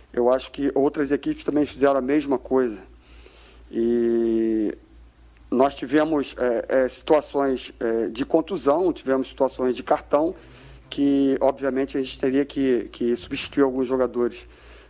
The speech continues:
Mas não, não acredito a, a, a essa situação ao dois mil e vinte, em função de, de troca de jogadores ou colocar,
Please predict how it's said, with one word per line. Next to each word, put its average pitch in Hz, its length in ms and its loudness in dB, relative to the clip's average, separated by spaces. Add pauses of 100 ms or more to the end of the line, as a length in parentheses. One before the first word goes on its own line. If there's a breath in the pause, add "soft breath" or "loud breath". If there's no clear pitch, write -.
Mas 131 260 2
não, 160 320 2
não 165 140 2
acredito 151 800 0
a, 120 500 2
a, 117 880 -2
a - 20 4
essa 131 240 0
situação 135 580 0
ao 131 140 2
dois 123 180 0
mil 127 120 -2
e 117 100 -6
vinte, 123 400 -2 (460 loud breath)
em - 80 0
função - 440 0
de, 123 320 0
de 113 140 -6
troca 131 420 0
de 110 80 -12
jogadores 117 600 0
ou 123 560 0
colocar, 120 540 -2